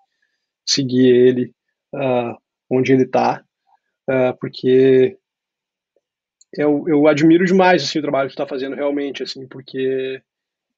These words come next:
porque, sei lá, de alguma forma se alinha com como eu faço as coisas, assim. Eu acredito que compartilhar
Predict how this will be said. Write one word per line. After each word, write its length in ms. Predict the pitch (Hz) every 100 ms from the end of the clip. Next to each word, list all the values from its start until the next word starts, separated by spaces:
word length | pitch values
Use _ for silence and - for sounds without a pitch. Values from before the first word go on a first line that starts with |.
| _ _ _ _ _ _
porque, 400 | - 139 170 175 - -
sei 120 | - 226
lá, 160 | 190 - - -
de 80 | 151
alguma 260 | 165 170 180
forma 420 | 175 175 185 185
se 140 | -
alinha 340 | 180 175 180 190
com 300 | 190 175 175
como 280 | 175 170 165
eu 200 | 170 165 - _ _ _
faço 280 | 147 143 -
as 100 | 131
coisas, 340 | - 131 127 127
assim. 340 | - 131 123
Eu 80 | 127
acredito 500 | 135 131 127 127 135
que 420 | - 143 139 139 _ _ _ -
compartilhar 1000 | 151 147 151 - 160 147 139 156 180